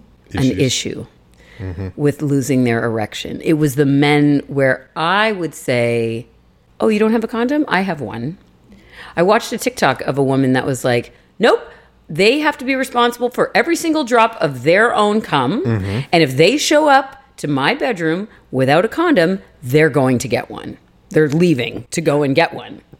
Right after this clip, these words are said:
Speaker 1: And you're like, "You can't just do oral instead?" Like,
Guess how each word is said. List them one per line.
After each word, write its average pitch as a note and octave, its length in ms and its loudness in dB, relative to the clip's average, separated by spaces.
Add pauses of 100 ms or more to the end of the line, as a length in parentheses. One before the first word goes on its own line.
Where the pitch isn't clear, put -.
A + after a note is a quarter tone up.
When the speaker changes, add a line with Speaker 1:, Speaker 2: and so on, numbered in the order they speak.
(200)
Speaker 1:
And B2 60 0
you're C3 80 4
like, C3 160 2
"You B2+ 80 -6
can't B2 180 0
just B2+ 300 -6
do G#2+ 160 -2
oral A#2+ 340 2
instead?" A#2 480 -4
Like, G2 460 -2